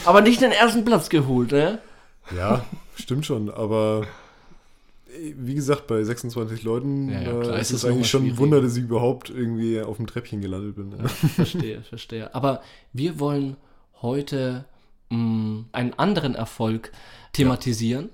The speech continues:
Speaker 2: Ja. Feiern auch vielleicht,
Speaker 1: Auch
Speaker 2: ne?
Speaker 1: feiern war eine wunderbare Zeit. Es war ein, eine wunderbare Themenreihe
Speaker 2: Mhm.
Speaker 1: mit psychischen Erkrankungen.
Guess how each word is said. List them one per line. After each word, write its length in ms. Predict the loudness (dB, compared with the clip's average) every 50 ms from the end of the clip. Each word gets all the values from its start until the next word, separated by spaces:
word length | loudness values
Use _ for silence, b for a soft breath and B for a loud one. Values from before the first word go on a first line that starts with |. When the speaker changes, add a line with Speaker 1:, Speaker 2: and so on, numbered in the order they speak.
| -18 -20
Speaker 2:
Ja. 60 | -14
Feiern 400 | -8 -6 -6 -4 -4 -6 -6 -6
auch 240 | -6 -8 -8 -8 -10
vielleicht, 260 | -10 -12 -8 -2 0
Speaker 1:
Auch 200 | 2 2 2 2
Speaker 2:
ne? 40 | 2
Speaker 1:
feiern 460 | 2 4 4 4 4 2 0 -4 -6 -6
war 220 | -4 -4 -2 -2 -2
eine 340 | -2 -2 0 0 -2 -2 -6 -8 -10 -6 -2
wunderbare 540 | 0 2 2 2 2 0 0 0 0 -2
Zeit. 280 | -4 -2 -2 -4 -2 -4
Es 140 | -4 -6 -4
war 80 | -2
ein, 140 | -2 -2 -4 -6 b b b b b b -14 -12 -10 -8 -4
eine 280 | -2 -2 -2 0 2
wunderbare 540 | 4 4 6 6 4 4 2 2 0 0 -4
Themenreihe 760 | -2 -2 0 2 2 0 0 -2 -2 -2 -2 -4 -6 -8 -10 -10
Speaker 2:
Mhm. 120 | -6 -4 -4
Speaker 1:
mit 240 | -4 -6 -8 -10 -10
psychischen 520 | -6 -2 -2 -2 0 -2 -4 -6 -4 -4
Erkrankungen. 760 | -4 -6 -6 -6 -6 -6 -6 -6 -6 -6 -8 -6 -6 -8 -10